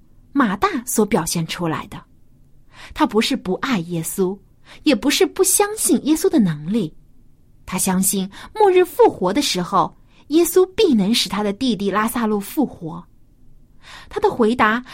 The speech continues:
正是反映了他曾留心听耶稣的教导，他也改掉了急躁烦扰的脾气，学会静心思考耶稣的话语。但是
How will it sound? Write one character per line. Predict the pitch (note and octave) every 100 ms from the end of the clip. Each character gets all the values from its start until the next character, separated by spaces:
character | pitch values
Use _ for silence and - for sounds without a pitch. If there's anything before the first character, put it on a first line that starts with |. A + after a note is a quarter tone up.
| -
正 | A4
是 | F#4+ E4
反 | - G3+ D3+
映 | - D4+
了 | G#3+ E3+ - -
他 | -
曾 | C#4 A3 A#3+
留 | A3+ G3
心 | B3+ C#4+ D4 - -
听 | - F#4 F4
耶 | D#4
稣 | -
的 | D4 G#3
教 | - D#4 F#3
导， | C#3+ - - - - - - -
他 | -
也 | A4+
改 | A4 D4+ -
掉 | - E4+
了 | G#3+
急 | E3+ - F3
躁 | A#3+ F#3+
烦 | - F3+
扰 | F#3 E3+
的 | F3
脾 | - D#3+ D#3+
气， | E3+ G#3 E3+ - - - - -
学 | - E4
会 | F4 A4
静 | - F#4 C#4+
心 | - F4
思 | - - G#4
考 | - F#3 -
耶 | G#3+
稣 | A3+ C4+
的 |
话 | G3+ - F4 E3+
语。 | C#3+ - - _ - - _ _ - - _ -
但 | G3+ E3
是 | - - -